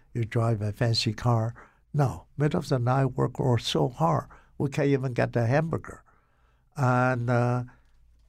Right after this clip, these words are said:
it's all hard work. The forensic technology, because get a lot of exten-, uh, attention,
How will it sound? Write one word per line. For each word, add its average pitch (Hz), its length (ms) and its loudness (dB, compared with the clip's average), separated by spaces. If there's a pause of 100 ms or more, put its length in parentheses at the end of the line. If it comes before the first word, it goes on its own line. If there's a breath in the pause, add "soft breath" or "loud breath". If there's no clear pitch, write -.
(220)
it's 123 180 -2
all 151 180 2
hard 131 320 0
work. - 440 -4 (960)
The 127 100 0
forensic 139 640 0 (1080)
technology, 135 840 0
because 127 380 0
get - 300 -4
a 110 80 -2
lot 139 240 0
of 135 100 2
exten-, - 640 -6
uh, 123 340 2 (160)
attention, 160 720 0